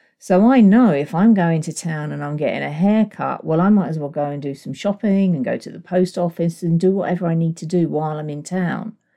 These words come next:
So what can you batch together to save you lots of different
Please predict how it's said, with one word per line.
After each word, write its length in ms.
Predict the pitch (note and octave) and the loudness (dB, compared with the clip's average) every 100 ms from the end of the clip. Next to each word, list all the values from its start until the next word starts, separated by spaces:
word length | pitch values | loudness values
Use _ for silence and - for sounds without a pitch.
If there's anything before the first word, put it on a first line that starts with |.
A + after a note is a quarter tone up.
| _ _ _ _ _ _ | _ _ _ _ _ _
So 160 | - A3 | -2 0
what 180 | C4+ A3+ | 0 -2
can 220 | C#4+ B3+ | 4 6
you 200 | B3 A#3+ | 8 6
batch 440 | G#3 G3+ G#3 - | 4 0 0 -6
together 420 | - E3 G3 F3 | -6 0 2 2
to 140 | C#3+ E3+ | -2 -6
save 400 | - F3+ F3+ E3+ | -2 2 2 2
you 100 | E3+ | 2
lots 400 | E3+ F3 - - | 2 0 -4 -10
of 140 | E3 | -6
different 480 | E3+ E3 F3 - - | -6 -6 -6 -8 -8